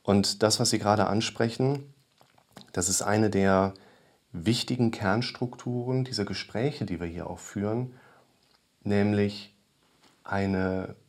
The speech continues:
neue Perspektive in Ihre Erlebnisse reinzubringen. Wir werden ja gleich noch mal kurz so ein bisschen in die Vergangenheit schauen können, um so ein paar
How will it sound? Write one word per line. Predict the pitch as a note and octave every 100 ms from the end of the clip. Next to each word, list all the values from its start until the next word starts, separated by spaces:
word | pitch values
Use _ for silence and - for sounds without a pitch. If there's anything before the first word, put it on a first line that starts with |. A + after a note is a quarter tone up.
| _ _
neue | - G2 A2+ C#3+
Perspektive | C#3 A#2 - G2 - - D3 C3
in | G#2 G#2
Ihre | G#2 A#2 A2 G#2
Erlebnisse | G#2 G#2 - A2 G2 F2
reinzubringen. | D#2+ D#2 D2+ D2+ - D#2 D#2 D#2+
Wir | F2 F#2
werden | A2+
ja | A2
gleich | G2+ G2+ B2
noch | A#2+
mal | A2
kurz | G#2 A#2 A2
so | G#2
ein | G2+
bisschen | A2+ A2
in | G2+
die | G2+
Vergangenheit | F#2+ F#2 F#2+ A#2+ A#2+ A#2
schauen | - A2+ A#2
können, | A2+ A#2+ B2+ C3 - - - - -
um | G2
so | G2+
ein | F#2+
paar | G2+ G2 G2+